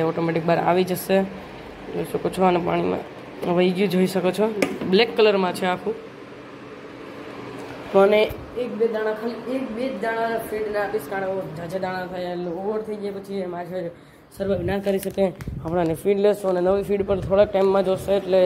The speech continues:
અડધો મહિનામાં, એટલે બહુ ઝાઝો time છે એમ કહો છો. મેં અહીંયા બે બાર દાણા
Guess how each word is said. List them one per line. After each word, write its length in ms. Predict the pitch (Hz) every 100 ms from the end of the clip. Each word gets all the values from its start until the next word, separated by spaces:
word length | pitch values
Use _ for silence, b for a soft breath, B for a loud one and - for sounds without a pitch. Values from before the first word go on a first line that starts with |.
| 170
અડધો 200 | 175 185 180
મહિનામાં, 420 | 185 180 180 185 - - - - -
એટલે 160 | 190 202
બહુ 100 | 208 220 202 - - - - - - -
ઝાઝો 220 | 196 226
time 200 | 277 202 185
છે 60 | 170
એમ 80 | 165
કહો 80 | 180 180
છો. 100 | 226 - - - - - - - - - - - -
મેં 100 | 202 202
અહીંયા 260 | 196 196 196
બે 120 | 196 190
બાર 140 | 180 190 185
દાણા 220 | 190 196